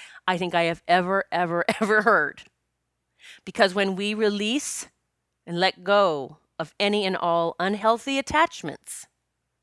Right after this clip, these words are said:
in our life, all of the love can show up.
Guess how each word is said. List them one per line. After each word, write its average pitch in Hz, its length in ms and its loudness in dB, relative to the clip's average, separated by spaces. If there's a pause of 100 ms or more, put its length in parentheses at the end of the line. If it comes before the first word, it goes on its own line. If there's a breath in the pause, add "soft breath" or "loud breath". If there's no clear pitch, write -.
(100)
in 165 100 -6
our 156 120 -4
life, 170 520 -2 (2250)
all 165 260 -2
of 185 120 -10
the 202 100 -10
love 180 500 0
can 143 120 -14
show 147 340 -12
up. 135 180 -10